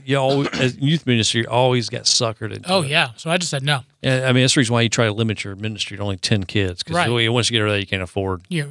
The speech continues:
Speaker 1: your
Speaker 2: sure.
Speaker 1: church don't pay enough.
Speaker 2: Yeah, no. Um, yeah, I'm, I'm good. We, uh, we announced, uh, last week that, uh, that we'll have, I'll be a new foster dad with a baby girl.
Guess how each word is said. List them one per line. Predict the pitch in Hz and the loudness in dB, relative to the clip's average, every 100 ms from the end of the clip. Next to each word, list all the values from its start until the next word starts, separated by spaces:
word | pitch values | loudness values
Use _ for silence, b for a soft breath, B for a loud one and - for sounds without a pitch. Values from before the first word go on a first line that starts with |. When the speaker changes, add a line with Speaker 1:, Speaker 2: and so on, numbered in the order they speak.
| - | -8
Speaker 1:
your | 117 | -8
Speaker 2:
sure. | 123 143 | -6 -2
Speaker 1:
church | 143 113 | -2 -2
don't | 98 | -4
pay | 104 92 | -4 -4
enough. | 87 87 | -8 -14
Speaker 2:
Yeah, | 147 123 | -12 -8
no. | 123 123 - _ _ B B B B B - | -6 -6 -8 _ _ B B B B B -2
Um, | 175 175 165 156 165 _ | 0 2 2 0 -6 _
yeah, | 233 220 | -12 -4
I'm, | 240 240 | -2 0
I'm | 208 180 | 0 2
good. | 185 196 | 2 2
We, | 190 185 | -2 -8
uh, | 190 180 | -4 0
we | 175 170 | 2 2
announced, | 160 170 175 - 165 | 2 0 -2 -8 -8
uh, | 143 | -8
last | 143 147 139 - | -6 -4 -4 0
week | 165 170 - | 0 0 0
that, | 147 - | -4 -2
uh, | 143 135 139 | -4 -4 -6
that | 139 | -8
we'll | 135 135 | -6 0
have, | 147 151 - - | 0 -2 -12 -14
I'll | 147 143 | -12 -10
be | 147 147 | -8 -6
a | 139 135 | -4 -4
new | 151 151 160 | 0 2 2
foster | 156 151 151 - | 2 2 0 0
dad | 156 160 165 151 135 | -2 2 2 0 -6
with | 135 | -12
a | 139 | -10
baby | 139 151 151 | -6 -6 0
girl. | 175 185 180 | 2 2 0